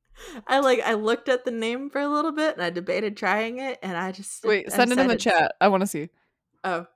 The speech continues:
Speaker 1: bet. Hold on. You tell me how to
Speaker 2: Nope.
Speaker 1: pronounce that. <laughs>
Speaker 2: Uh, what, uh, I-, Iron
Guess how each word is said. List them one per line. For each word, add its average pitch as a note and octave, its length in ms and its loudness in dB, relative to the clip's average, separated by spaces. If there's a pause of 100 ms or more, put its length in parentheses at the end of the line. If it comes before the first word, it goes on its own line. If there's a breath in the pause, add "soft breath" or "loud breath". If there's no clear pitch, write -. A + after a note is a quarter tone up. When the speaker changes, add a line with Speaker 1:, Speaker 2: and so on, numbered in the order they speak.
Speaker 1:
bet. F3 360 -10
Hold F#3 200 -12
on. E3+ 120 -12 (1080)
You A#3 140 -12
tell A#3 160 -10
me F#3 100 -8
how B3+ 120 2
to - 20 0
Speaker 2:
Nope. - 40 -12
Speaker 1:
pronounce - 380 -18
that. - 200 -14
<laughs> - 1300 0 (1900 soft breath)
Speaker 2:
Uh, E3 140 -2
what, A3+ 140 0
uh, C#4 220 2
I-, - 160 0 (220)
Iron A#3 440 4